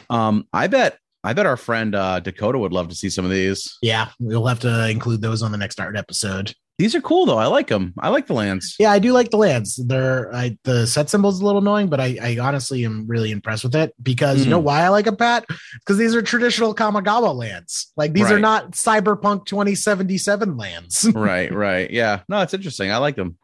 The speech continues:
Speaker 1: I like 'em. Let's see. They also, uh, preview, oh, they're gonna have a new cycle of dragons. Great. Uh, Atsushi, the Blazing Sky, is two red, red for a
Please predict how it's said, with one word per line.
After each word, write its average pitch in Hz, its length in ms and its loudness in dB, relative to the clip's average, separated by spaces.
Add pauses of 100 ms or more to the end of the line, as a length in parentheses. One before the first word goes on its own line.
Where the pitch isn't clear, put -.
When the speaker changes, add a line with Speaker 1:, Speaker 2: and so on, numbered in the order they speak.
(100)
Speaker 1:
I 120 120 -2
like 139 180 0
'em. 82 160 -8 (720)
Let's 113 200 -4
see. 107 320 0
They 107 140 2
also, 113 460 0
uh, 95 400 0 (680)
preview, 117 300 0
oh, 123 140 2
they're 110 80 0
gonna 110 100 -4
have 107 80 -4
a 98 80 0
new 113 160 0
cycle 104 300 -4
of 85 100 -8
dragons. 90 880 -2
Great. 76 420 -6 (520)
Uh, 95 580 0 (480)
Atsushi, 135 840 -2
the 101 100 -4
Blazing 95 420 -2
Sky, 101 300 -2
is 92 160 -4
two - 240 -4
red, 113 160 0
red 110 260 -2
for 95 220 -4
a 87 240 -2